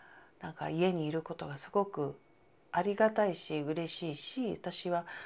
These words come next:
すごく快適なんだっていうね、えー、この生活、この生活リズムっていうか、リズムがあるのかないのか、でも、す-、ものすごく快適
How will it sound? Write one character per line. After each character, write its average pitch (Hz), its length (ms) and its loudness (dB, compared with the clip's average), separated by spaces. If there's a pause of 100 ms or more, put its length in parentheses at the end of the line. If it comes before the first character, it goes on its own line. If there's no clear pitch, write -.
(260)
す - 160 -6
ご 233 120 4
く 226 40 -10
快 180 180 -4
適 185 260 -4
な 180 140 0
ん 165 120 -6
だ 147 140 -4
っ - 40 -12 (480)
て 160 120 -2
い 147 160 -6
う 147 120 -12
ね、 214 220 -4 (720)
え 151 240 -12
ー、 - 20 -18
こ - 140 -6
の 180 100 2
生 190 240 -2
活、 - 500 -4 (380)
こ 180 120 -8
の 165 260 -2 (160)
生 170 140 -8
活 165 800 0
リ 185 140 4
ズ 160 180 2
ム 143 120 0
っ - 20 -6
て 151 100 -10
い 156 40 -4
う - 20 -6
か、 147 80 2
リ 165 120 2
ズ 165 140 0
ム 147 100 -2
が 151 120 2
あ 160 60 6
る 160 100 0
の 147 100 0
か 147 120 -2
な 147 140 0
い 147 60 -2
の 139 120 -4
か、 151 200 -8 (600)
で 165 60 -6
も、 156 100 -6
す-、 - 320 -14
も 190 160 0
の 262 120 2
す 294 140 0
ご 311 140 6
く - 160 -6
快 180 240 -4
適 160 420 -4